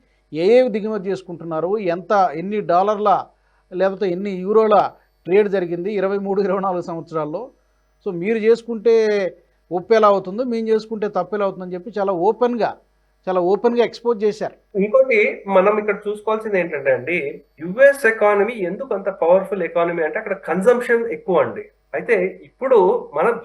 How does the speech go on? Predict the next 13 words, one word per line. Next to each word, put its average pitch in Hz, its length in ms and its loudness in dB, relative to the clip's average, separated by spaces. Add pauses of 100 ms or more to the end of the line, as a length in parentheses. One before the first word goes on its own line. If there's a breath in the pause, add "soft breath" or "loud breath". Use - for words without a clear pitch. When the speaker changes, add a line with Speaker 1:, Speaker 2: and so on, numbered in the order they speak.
(140)
Speaker 2:
భారతదేశం 226 640 0
ఉట్టి 202 420 -8
ఎక్స్‌పోర్ట్స్ 247 560 0
మీదే 240 160 0
ఆధారపడి 214 640 4
లేదు 175 200 -2
కదా, 156 300 -4 (260)
మనకి 175 240 0
లోకల్ 185 400 -2
కన్సంప్షన్ 208 600 -4
చాలా 190 180 4
ఎక్కువ. 160 460 -2 (600)
వరల్డ్‌లోనే 220 880 4